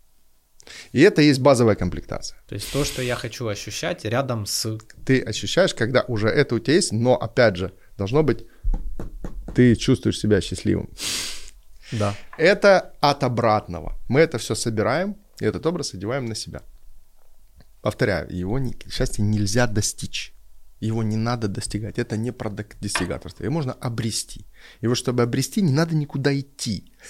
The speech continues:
Speaker 2: Мгм.
Speaker 1: <laughs> Нужно его просто взять, на себя одеть. То есть, когда ты за чем-то идёшь, ты сразу даёшь себе понять, что у тебя этого нет. Нет. Мы смотрим детство. У тебя тоже есть, у тебя целый багаж.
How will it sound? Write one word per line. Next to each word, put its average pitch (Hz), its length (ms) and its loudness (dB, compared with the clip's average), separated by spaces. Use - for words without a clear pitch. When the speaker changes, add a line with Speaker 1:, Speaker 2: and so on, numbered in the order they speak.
Speaker 2:
Мгм. 110 280 0
Speaker 1:
<laughs> 113 40 -2
Нужно 151 200 0
его 107 120 -2
просто - 260 -8
взять, 185 160 -2
на 120 60 -2
себя 123 260 4
одеть. 104 460 -2
То 87 60 -8
есть, - 100 -8
когда 147 180 6
ты 143 140 -6
за 117 100 -4
чем-то 127 340 0
идёшь, 139 540 2
ты 104 100 -4
сразу 160 280 4
даёшь 135 200 2
себе 160 100 -4
понять, 220 240 2
что - 100 -4
у 113 40 -4
тебя - 160 2
этого 117 200 0
нет. 85 240 0
Нет. 120 380 4
Мы 117 100 -4
смотрим 127 380 2
детство. 107 240 4
У - 40 4
тебя 117 200 6
тоже 139 260 6
есть, 110 320 4
у - 40 2
тебя 113 120 2
целый 131 320 2
багаж. 120 480 0